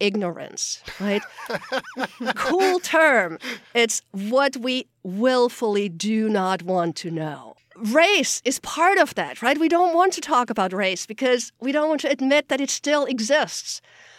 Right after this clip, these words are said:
In the previous I P C C special report on extreme events, I was not part of it, but a colleague told me that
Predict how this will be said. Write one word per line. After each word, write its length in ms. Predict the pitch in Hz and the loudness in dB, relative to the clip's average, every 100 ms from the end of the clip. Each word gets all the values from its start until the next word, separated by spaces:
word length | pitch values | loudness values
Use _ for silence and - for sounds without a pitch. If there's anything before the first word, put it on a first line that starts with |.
| _ _ _ | _ _ _
In 140 | 220 | 0
the 80 | 262 | 2
previous 680 | 277 381 392 359 269 226 - | 2 0 0 2 2 0 0
I 140 | 220 226 | 0 0
P 120 | 233 | -4
C 180 | - 226 | -6 -6
C 360 | - 220 220 | -6 -4 -2
special 400 | 220 262 262 247 | -2 -2 -4 -4
report 540 | 220 214 - 233 226 202 | -4 -4 -2 0 0 0
on 520 | 185 185 185 185 180 _ _ - | -2 0 0 -2 -4 _ _ -8
extreme 520 | 214 - 240 226 220 | -6 -4 0 0 0
events, 680 | 208 220 254 170 180 - - _ _ | 0 2 0 0 -4 -6 -8 _ _
I 120 | - 226 | 0 2
was 140 | 226 | 2
not 160 | 208 214 | 0 0
part 220 | 226 220 | 0 2
of 80 | 185 | -2
it, 140 | 165 | -4
but 120 | 190 | -6
a 40 | 180 | -4
colleague 360 | 247 240 220 | 0 2 0
told 320 | - 226 214 | -2 -2 0
me 200 | 175 165 | -2 -4
that 380 | 185 185 180 - | -2 -2 -2 -4